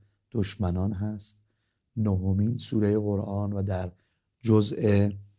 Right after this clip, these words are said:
ده و یازده. شروعش در جزء ده و بخشای، اه، انتهایی آیات در جزء یازده. خداوند متعال در این آیه به صفات و مشخصات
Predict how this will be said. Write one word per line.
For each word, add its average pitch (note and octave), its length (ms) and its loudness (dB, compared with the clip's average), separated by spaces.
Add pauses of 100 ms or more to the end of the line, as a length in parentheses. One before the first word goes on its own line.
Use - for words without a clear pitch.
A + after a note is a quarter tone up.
(320)
ده A2+ 340 2
و A2+ 220 2
یازده. F2+ 560 -2 (380)
شروعش G2 460 4
در F#2 200 0
جزء F#2+ 380 -2
ده A#2 240 4
و A#2+ 140 0 (420)
بخشای، G#2 400 2
اه، F#2+ 80 -2 (920)
انتهایی G#2 500 4
آیات B2 580 4 (600)
در F#2+ 260 2
جزء F#2+ 380 -2
یازده. F2 440 -2 (580)
خداوند F3 320 8
متعال D3 600 6
در B2+ 180 4
این B2+ 300 -4
آیه A2 760 2 (1040)
به A#2+ 120 4
صفات C3+ 760 4
و A#2 60 6
مشخصات A#2 1200 2